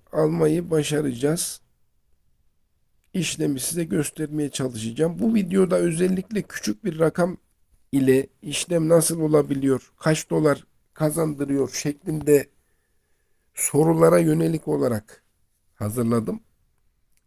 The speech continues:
Ee, yüksek miktarlı dolar olarak yani yüz iki yüz gibi rakamlarla alışveriş yapıyorsun. Küçük olursa nasıl olur gibi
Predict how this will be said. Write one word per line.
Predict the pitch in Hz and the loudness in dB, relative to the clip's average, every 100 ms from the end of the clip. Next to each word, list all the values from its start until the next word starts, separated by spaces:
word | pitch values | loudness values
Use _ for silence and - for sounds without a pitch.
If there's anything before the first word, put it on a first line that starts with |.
| _ _ _ _ _ _ _ _ _ _ _ _ _ - | _ _ _ _ _ _ _ _ _ _ _ _ _ -10
Ee, | |
yüksek | 123 117 - 170 - 190 180 | -6 -6 -6 -6 -2 -2 0
miktarlı | 185 - 185 185 175 175 170 - _ _ _ _ _ _ _ _ _ _ _ _ _ _ _ _ _ 90 | -4 0 4 4 4 2 2 0 _ _ _ _ _ _ _ _ _ _ _ _ _ _ _ _ _ -6
dolar | 139 175 175 | 0 6 6
olarak | 160 143 135 131 - | 8 6 4 0 0
yani | 151 143 143 | 2 4 2
yüz | 151 160 | -2 -6
iki | 151 156 | -10 -6
yüz | 156 151 | -6 -4
gibi | 147 135 135 - _ _ _ 107 | -6 -2 -4 -4 _ _ _ -2
rakamlarla | 147 - 156 170 165 151 143 127 - | -2 0 -2 2 0 2 0 -2 -2
alışveriş | 131 127 120 135 120 110 | -4 -4 -6 -6 -6 -4
yapıyorsun. | 143 147 190 170 233 | -4 -2 -2 -2 -4
Küçük | - - 190 190 | -8 -8 -6 -2
olursa | 185 185 - 165 | 0 0 0 2
nasıl | 165 - | 2 2
olur | 170 160 | 0 -2
gibi | 143 147 123 110 | -2 -2 0 -4